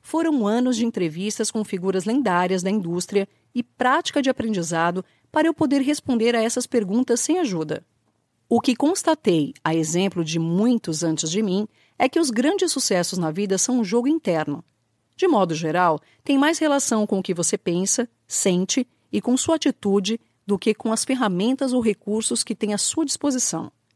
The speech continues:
Sua psicologia e práticas são mais importantes do que qualquer coisa. E essa é a razão por que preferi abordá-las neste e no próximo capítulo. Acredito que os experts de sucesso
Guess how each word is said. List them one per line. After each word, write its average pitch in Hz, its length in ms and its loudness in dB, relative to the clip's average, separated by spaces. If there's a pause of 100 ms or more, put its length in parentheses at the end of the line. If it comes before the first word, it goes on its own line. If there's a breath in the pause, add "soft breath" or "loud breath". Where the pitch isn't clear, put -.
(560)
Sua - 240 2
psicologia 226 680 2
e 185 60 0
práticas - 760 -2 (120)
são 202 200 0
mais 175 320 2
importantes 190 760 0
do 180 120 -4
que 233 120 -2
qualquer 311 460 0
coisa. 160 500 0 (500)
E 160 160 0
essa 202 300 2
é - 20 2
a 247 60 0
razão 180 380 0
por 180 160 -4
que 220 120 -2
preferi 240 480 0
abordá-las 175 680 0
neste 202 580 0
e 262 60 0
no 269 100 2
próximo 226 420 -2
capítulo. - 540 -8 (720)
Acredito 185 760 0
que - 100 -4
os 175 140 0
experts 202 680 0
de 170 120 -6
sucesso 175 600 -2